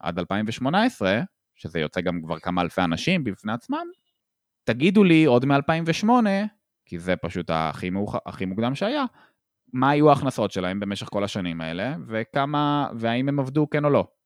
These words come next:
ומזה יכולתי ליצור, אה, מה שאנחנו קוראים לו סדרת נתונים קצת יותר ארוכה, גם לגבי, אה, שיעור התעסוקה של חרדים באופן כללי, וגם, אה,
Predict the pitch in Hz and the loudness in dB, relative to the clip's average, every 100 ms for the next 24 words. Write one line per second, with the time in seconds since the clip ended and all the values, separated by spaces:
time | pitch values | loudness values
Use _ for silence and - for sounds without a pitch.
0 | _ _ - 90 95 110 131 175 143 123 | _ _ -14 -8 -4 -2 0 0 0 0
1 | 120 123 113 - 113 110 - 101 90 87 | 0 -2 -4 0 0 -2 -6 -6 -4 -4
2 | 85 87 92 92 95 95 98 104 95 90 | -4 -8 -8 -6 -6 -8 -6 -4 -4 -4
3 | 95 107 - 98 98 95 95 104 101 95 | -2 -2 -4 -4 -4 -6 -4 0 2 2
4 | - 87 78 87 98 90 95 92 87 - | 0 0 0 -4 -2 -2 0 0 -2 -6
5 | 82 82 82 - 98 90 87 - 90 87 | -4 -2 -4 -4 -4 -4 -8 -6 -6 -6
6 | - 82 82 87 87 110 160 233 330 _ | -8 -6 -4 -4 -6 -8 -6 -4 -4 _
7 | _ _ _ _ 87 85 87 95 101 98 | _ _ _ _ -8 -4 2 2 2 0
8 | 90 | 0